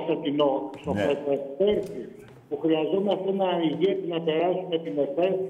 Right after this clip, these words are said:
Speaker 1: και δεν ήταν άξιος ο Τσλούκας να ανταποκριθεί.
Speaker 2: Ναι, ναι.
Speaker 1: Χώρια, χώρια τα φάουλ που έχα-, που έχανε σε οριζόντια σε πολλούς αγώνες.
Speaker 2: Σωστό.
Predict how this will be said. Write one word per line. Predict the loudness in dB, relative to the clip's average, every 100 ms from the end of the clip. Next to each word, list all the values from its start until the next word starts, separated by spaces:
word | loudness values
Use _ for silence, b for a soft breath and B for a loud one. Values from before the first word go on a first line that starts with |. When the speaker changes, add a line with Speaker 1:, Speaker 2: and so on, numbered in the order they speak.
| -8 -18 -20 -20 _ _ _ _ _ _
Speaker 1:
και | 0 2
δεν | 4 4
ήταν | 4 4 4 2
άξιος | 0 0 0 0 -6 -12 -20 -20 -20 -4
ο | -2 0
Τσλούκας | 2 2 2 -4 -6 -12 -14
να | -4
ανταποκριθεί. | 2 4 2 2 0 4 2 0 -8
Speaker 2:
Ναι, | -4 2 4
ναι. | 4 2 -2 0
Speaker 1:
Χώρια, | 2 4 2 -4 -10 2
χώρια | 4 4 2
τα | 2 -2
φάουλ | 0 2 2 2
που | 4 4
έχα-, | 4 0 -8 -14 -6
που | 4 4
έχανε | 4 2 4 4 4
σε | 2
οριζόντια | 2 4 2 0
σε | -2
πολλούς | -2 -2 -2 0 2
αγώνες. | 2 2 0 -4 -6
Speaker 2:
Σωστό. | -8 -4 -2 4 4 4 0